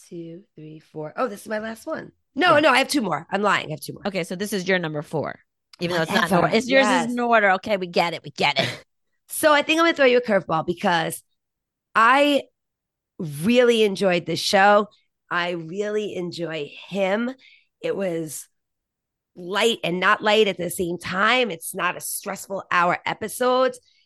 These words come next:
Speaker 1: And the show I am talking about is Uncoupled.
Speaker 2: That is so funny because I have that in my honorable mention.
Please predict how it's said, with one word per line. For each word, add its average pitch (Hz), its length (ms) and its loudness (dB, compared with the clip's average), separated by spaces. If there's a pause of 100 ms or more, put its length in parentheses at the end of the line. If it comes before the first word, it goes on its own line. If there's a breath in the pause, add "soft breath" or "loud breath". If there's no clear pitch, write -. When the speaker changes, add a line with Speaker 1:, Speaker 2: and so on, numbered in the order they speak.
Speaker 1:
And 170 160 -6
the 175 60 -6
show 208 280 0
I 196 80 4
am 190 140 2
talking 180 400 -4
about 165 460 -4 (100)
is 165 260 -2 (100)
Uncoupled. 165 680 -2 (1160 loud breath)
Speaker 2:
That 240 160 0
is 262 120 -6
so 269 580 -2
funny 294 500 -2
because 226 360 -4
I 220 160 2
have 233 220 -2
that 220 240 0
in 208 100 -6
my 196 140 -4
honorable 196 520 0
mention. 170 500 -6